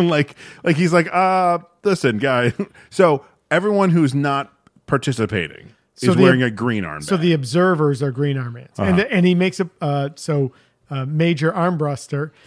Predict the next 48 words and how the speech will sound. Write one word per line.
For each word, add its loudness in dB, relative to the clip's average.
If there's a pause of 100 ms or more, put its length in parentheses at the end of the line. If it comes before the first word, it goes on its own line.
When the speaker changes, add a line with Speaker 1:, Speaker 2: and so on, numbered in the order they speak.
(180)
Speaker 2:
makes 0
a -4
point -2
of -4
pointing -4
out -2
that -4
he's, -6
he's -4
not -2
a -2
referee. -2
He 0
can't -2
make -6
a -6
ruling. -2
He's 6
Speaker 1:
Right, 4
Speaker 2:
merely 4
Speaker 1:
because 4
when 4
Speaker 2:
there 4
Speaker 1:
they, 4
Speaker 2:
as -4
an -2
Speaker 1:
when 2
they 2
Speaker 2:
observer. 2
Speaker 1:
steal 2
the, -2
uh, -4 (140)
m-, -4 (140)
Speaker 2:
They 2
Speaker 1:
the 2
Speaker 2:
steal 4
Speaker 1:
ambulance. 6
Speaker 2:
an 0
ambulance, -2
right. -4
So 2
that's 4
when 2
Jefferson 0
sticks -8
his -10
head -2
in, -6